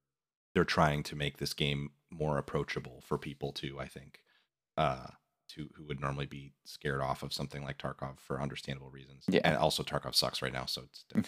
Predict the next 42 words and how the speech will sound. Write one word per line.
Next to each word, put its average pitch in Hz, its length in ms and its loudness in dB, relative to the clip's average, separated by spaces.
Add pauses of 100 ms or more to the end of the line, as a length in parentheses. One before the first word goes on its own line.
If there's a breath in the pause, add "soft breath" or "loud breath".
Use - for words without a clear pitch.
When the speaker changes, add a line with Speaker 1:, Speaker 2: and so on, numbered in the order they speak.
Speaker 2:
<laughs> - 1000 -2
Speaker 1:
it's - 320 -4 (340)
been 67 240 -8 (260)
Speaker 2:
Yeah. - 220 8
Speaker 1:
hacker's - 260 0
paradise 67 440 0
for, - 160 -4
like, 67 220 -6 (140)
six - 280 -2
months. 67 400 -8 (200)
Um, 62 260 -6
Speaker 2:
Yeah, 127 240 12
I, 101 260 12
I 104 40 12
never 92 400 12
talked - 340 10
to - 80 2
you 73 60 8
about 71 200 12
that 69 140 8
Speaker 1:
<laughs> - 20 2
Speaker 2:
stuff. - 500 8
Uh, 78 440 12
but - 100 4
Speaker 1:
it's, - 100 10
Speaker 2:
I'd 76 100 12
Speaker 1:
it's, 76 120 8
Speaker 2:
seen 80 200 10
a 78 40 12
Speaker 1:
it's 78 40 12
Speaker 2:
little 76 140 12
Speaker 1:
bad. 71 260 12
Speaker 2:
bit, - 200 10 (260)
but, 87 80 0
uh, 60 220 2 (180)
yeah. - 140 4 (420)
Speaker 1:
Uh, 69 600 6
also, 92 440 10
I 76 100 12
mean, 78 280 2 (200)
probably 82 440 8
because 76 640 2